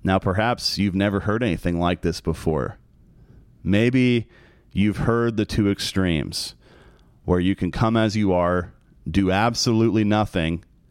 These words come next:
and somehow still be given eternal life. Or where o-, the only thing that matters is your achievements and your law keeping,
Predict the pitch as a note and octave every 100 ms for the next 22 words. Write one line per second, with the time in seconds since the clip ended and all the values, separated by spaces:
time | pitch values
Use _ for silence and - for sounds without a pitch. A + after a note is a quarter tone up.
0 | _ - - - F#2 E2+ - G2+ F#2+ F#2+
1 | F2+ F2 - G2 F#2 F#2 F2+ _ _ F#2
2 | F#2+ E2+ F2+ F2+ F2 E2 F2 E2 E2 G#2+
3 | E2+ - - - F#3 F3 C3+ C3 - _
4 | _ _ _ - - - _ - - F#2+
5 | F#2+ - G#2+ G#2+ G2+ B2 A#2 A2+ A2 E2+
6 | F#2+ F#2 F#2 F#2 - - F2+ E2+ - -
7 | F2+ G#2+ B2+ A#2 - G#2 G2 G2 F#2+ -
8 | - A2 - F2+ F2 G#2+ B2+ A2 F#2+ F#2
9 | - G2 F2 F2+ E2+